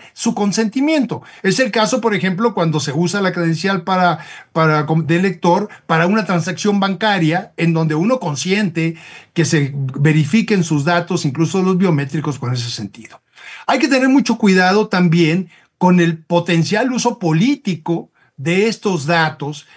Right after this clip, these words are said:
y cómo vamos a, co-, en caso de que se dé ese paso, cómo se va a acotar eso sin vulnerar los datos personales. Más aún cuando el día de hoy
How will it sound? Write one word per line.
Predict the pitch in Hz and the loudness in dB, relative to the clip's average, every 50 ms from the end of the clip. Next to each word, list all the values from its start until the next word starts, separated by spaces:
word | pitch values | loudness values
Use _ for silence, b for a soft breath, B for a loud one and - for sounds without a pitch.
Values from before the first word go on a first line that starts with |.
| b b | b b
y | b 190 170 175 165 | b 2 2 2 2
cómo | - 214 220 269 262 | 2 0 2 2 4
vamos | 214 240 247 254 254 214 - 226 | 4 4 2 2 2 0 2 2
a, | 190 175 175 - 151 | 2 2 0 0 -2
co-, | - 196 190 | 0 0 2
en | 160 151 151 143 | 2 2 0 0
caso | 175 214 220 220 269 254 | 0 0 -2 -2 -2 -2
de | 208 185 | -2 -2
que | - 175 | -2 -4
se | 165 - 160 151 | -2 -2 -2 0
dé | 170 190 | 0 -2
ese | 180 - 196 | -2 -2 -4
paso, | 160 - 160 160 143 - 202 185 B B B B | -2 -2 -2 -2 0 -2 -4 -4 B B B B
cómo | B 214 233 277 254 | B 0 0 2 2
se | - 214 190 | 0 0 2
va | 170 202 | 2 2
a | 226 | 2
acotar | 220 - 190 175 170 - 196 190 185 165 | 2 0 -2 -2 0 2 2 2 2 2
eso | 156 135 123 156 151 143 B B B B | 0 0 -2 -4 -8 -8 B B B B
sin | B - - 240 233 226 208 196 170 | B 0 2 4 6 6 6 6 4
vulnerar | 180 196 190 190 190 185 180 175 180 214 254 302 277 | 4 4 4 4 4 4 4 4 4 2 2 0 0
los | 233 185 160 | 0 -2 0
datos | 160 170 175 175 - 165 165 | 0 0 -2 -2 -4 -8 -6
personales. | - 180 165 - - 185 208 254 311 330 254 160 123 - B B B B B | -2 -2 -2 -2 -2 -2 -2 0 -2 -2 -4 -6 -8 -10 B B B B B
Más | B 165 226 285 285 - 277 | B 4 6 6 4 2 2
aún | 294 302 262 202 202 190 196 233 233 - _ _ _ _ _ _ - | 2 4 4 4 6 4 4 0 -2 -8 _ _ _ _ _ _ -2
cuando | 190 170 165 160 147 156 151 147 151 - - | 0 2 2 4 2 2 0 0 -4 -4 -2
el | 151 143 143 139 131 | 0 0 2 2 2
día | 165 208 233 262 254 247 240 247 - | 2 2 4 4 4 2 2 0 -2
de | - 156 147 170 170 | -4 0 2 2 4
hoy | 175 175 165 143 131 123 123 127 | 4 4 2 2 0 -2 -6 -10